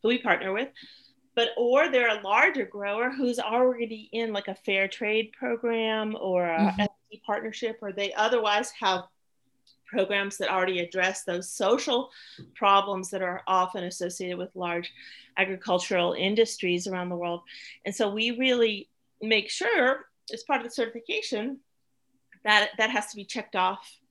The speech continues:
Speaker 1: first. Like, that's, they're screened out. They don't work with us
Speaker 2: Yeah.
Speaker 1: unless they can meet those. What we have seen, though, is that there is pride and there is opportunity. International sales of tea tends to bring a higher price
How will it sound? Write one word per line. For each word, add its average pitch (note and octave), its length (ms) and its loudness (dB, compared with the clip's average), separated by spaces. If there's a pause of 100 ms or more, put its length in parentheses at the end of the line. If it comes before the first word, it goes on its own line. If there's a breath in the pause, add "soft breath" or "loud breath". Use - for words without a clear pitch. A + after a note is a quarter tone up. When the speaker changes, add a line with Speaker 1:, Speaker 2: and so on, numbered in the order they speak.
(400)
Speaker 1:
first. - 340 -8
Like, F3+ 140 -6
that's, - 260 2
they're F#3+ 140 -2
screened C4 460 0
out. F#3 260 4
They F#3+ 80 0
don't F#3 180 -4
work G3+ 240 -2
with G#3 140 -6
us F3+ 160 -2
Speaker 2:
Yeah. E3 160 0
Speaker 1:
unless F3 180 -6 (160)
they E3+ 80 -6
can F3+ 160 -14
meet F3+ 160 -12
those. F3 240 -6 (560 loud breath)
What B3 220 4
we D4 160 4
have B3 180 2
seen, A3+ 400 -4
though, G3 240 -6
is G3 260 -6
that G3 220 -2 (420 soft breath)
there A3+ 160 4
is G3+ 140 -4 (100)
pride A3 500 2 (280)
and A3 220 0
there G#3+ 220 4
is G#3 220 -2
opportunity. G3+ 680 -2
International A#3+ 800 4
sales F#3+ 460 0
of F#3 180 -6
tea G#3 520 -6
tends A3+ 480 0
to B3 100 -6
bring G3+ 200 -4
a F#3+ 60 -4
higher F#3 420 -2
price D4 640 -4